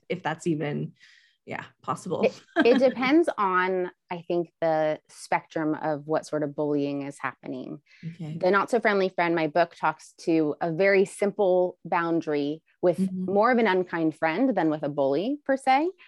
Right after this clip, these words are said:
Speaker 2: Um, but what the character in my story says is, "That's enough. I don't like how you're treating me. And since I have control over myself, I'm going to go play with the friends who make me feel good.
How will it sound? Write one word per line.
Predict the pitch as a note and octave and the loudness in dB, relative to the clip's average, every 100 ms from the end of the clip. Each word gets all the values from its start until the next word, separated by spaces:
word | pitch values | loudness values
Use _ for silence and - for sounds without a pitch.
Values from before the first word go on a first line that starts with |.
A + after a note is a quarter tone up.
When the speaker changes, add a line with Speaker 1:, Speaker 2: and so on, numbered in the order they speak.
| - _ - | -20 _ -2
Speaker 2:
Um, | F3+ E3+ D#3 | 2 2 4
but | F3 - _ | 0 -2 _
what | - F#3 E3 | -2 0 2
the | F3+ | 2
character | A#3+ A3+ G3+ | 0 0 0
in | F3+ E3+ | -2 -2
my | D#3+ | -4
story | - B3 A3 | 0 2 2
says | G#3+ D#3+ D3 D3+ - | 0 -2 -2 -4 -6
is, | E3 D#3 D#3 - _ _ _ _ _ _ | -2 0 -2 -10 _ _ _ _ _ _
"That's | F#3+ F#3+ A3 | -4 -4 -4
enough. | G3 C#3+ - - - _ _ _ _ _ | -4 -4 -10 -20 -20 _ _ _ _ _
I | F3 | -2
don't | D#3+ F#3+ F3 | 2 2 2
like | F#3+ | -2
how | - | -2
you're | F3 E3+ | -2 -2
treating | E3+ F3+ G3 D#3+ C3 | -4 -4 -2 -2 -2
me. | - G3+ - _ _ _ _ _ _ | -4 -8 -12 _ _ _ _ _ _
And | F3+ | -2
since | F3 E3+ | 0 2
I | F#3 | 2
have | G3 | 2
control | G3 F#3+ F3 | 0 0 2
over | D#3+ | 2
myself, | D#3+ D#3 - B3+ F#3+ - _ | 0 -2 0 2 2 -2 _
I'm | F3+ F#3 G3+ | -2 -2 0
going | F3+ E3+ | 0 0
to | E3 | 0
go | D#3 | 0
play | D3+ D#3 D3+ | 0 0 -2
with | D#3 | -2
the | D3+ | -6
friends | D3 D3 D3 - _ | -6 -4 -6 -10 _
who | E3+ | -4
make | D3+ - | -2 -4
me | - - | -10 -10
feel | C2+ C#3+ | -8 -8
good. | F2+ - | -8 -10